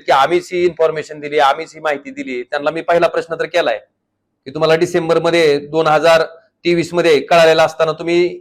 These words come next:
एक वर्ष दोन महिने का शांत होतात, निवडणुकीची संपायची वाट बघत होतात का? त्या प्रश्नाचं उत्तर माझी विनंती आहे तुम्हाला की त्यांना विचारा तुम्ही. हा, बरं, ते ठीक आहे, झालं, तुम्ही निवडणुका पार पाडण्यासाठी थांबलात, जेव्हा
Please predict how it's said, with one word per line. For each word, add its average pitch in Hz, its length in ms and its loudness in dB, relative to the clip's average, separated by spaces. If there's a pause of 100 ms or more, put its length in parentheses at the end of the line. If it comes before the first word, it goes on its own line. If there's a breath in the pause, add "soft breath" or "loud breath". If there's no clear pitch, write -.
एक 160 240 -6
वर्ष 160 280 0 (300)
दोन 160 200 -4
महिने 156 260 -4
का 180 260 0
शांत 160 260 -2
होतात, 123 280 -4 (140)
निवडणुकीची 143 540 -8
संपायची 143 400 -4
वाट 147 180 2
बघत 139 280 -8
होतात 113 220 -8 (120)
का? - 120 -12 (380)
त्या 143 80 0
प्रश्नाचं 160 400 -2
उत्तर 170 280 -2
माझी 180 260 2
विनंती 190 280 2
आहे 190 100 2
तुम्हाला 196 200 0
की 196 60 -4
त्यांना 220 180 2
विचारा 220 420 4
तुम्ही. 143 160 -8 (1120)
हा, 135 80 -4
बरं, 190 260 2
ते 220 80 6
ठीक 233 180 4
आहे, 196 100 6
झालं, 190 380 4 (960)
तुम्ही 180 160 2
निवडणुका 214 420 6
पार 220 240 4
पाडण्यासाठी 214 640 2 (120)
थांबलात, 202 340 4 (640)
जेव्हा 208 340 6